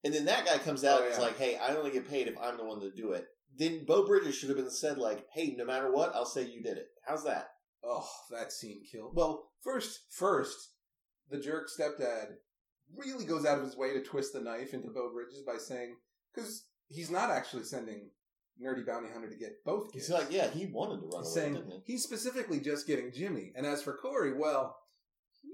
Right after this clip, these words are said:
Speaker 2: wants to run away, so it's useless to bring him back, right? <laughs> Right? Dad of the year? Beau Bridges?
Speaker 1: Dick.
Speaker 2: And Bo Bridges is just, is just like, "I, I can't believe this is being said to me, and I can't believe my ex-wife is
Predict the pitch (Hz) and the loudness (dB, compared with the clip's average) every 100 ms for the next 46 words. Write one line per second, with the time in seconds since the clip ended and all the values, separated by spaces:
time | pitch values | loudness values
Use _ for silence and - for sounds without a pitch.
0 | 392 - 466 - 302 247 220 190 190 190 | -10 -8 -8 -10 -10 -8 -6 -6 -6 -8
1 | 185 - 196 208 - 196 262 - - - | -8 -6 -6 -6 -10 -8 -6 -6 -6 -6
2 | 208 214 208 285 - 262 - - 277 311 | -6 -4 -6 -6 -4 -6 -6 -6 -6 -8
3 | _ _ _ 196 - _ _ - 240 277 | _ _ _ -18 -18 _ _ -6 -6 -6
4 | - - 190 208 - 247 233 254 269 415 | -10 -8 -4 -2 -2 -4 -8 -12 -4 -4
5 | 403 _ _ _ - 233 254 254 302 359 | -6 _ _ _ -6 -6 -6 -10 -10 -10
6 | - - 180 _ - 143 - _ _ - | -12 -16 -20 _ -12 -12 -14 _ _ -20
7 | - - _ 185 247 247 226 214 208 208 | -20 -20 _ 0 0 2 -2 -4 -6 -6
8 | 202 220 _ 180 190 185 190 - 180 190 | -6 -8 _ -8 -6 2 2 4 0 0
9 | 190 208 147 - 165 160 165 175 160 156 | -2 0 0 2 0 0 0 0 0 -2
10 | 156 156 156 151 170 160 127 120 139 131 | 0 0 2 2 2 2 -2 -4 -4 -4
11 | 131 147 147 139 139 135 131 135 135 143 | -2 -4 -4 -4 -4 -2 2 2 2 0
12 | 143 139 123 - | 0 -4 -12 -16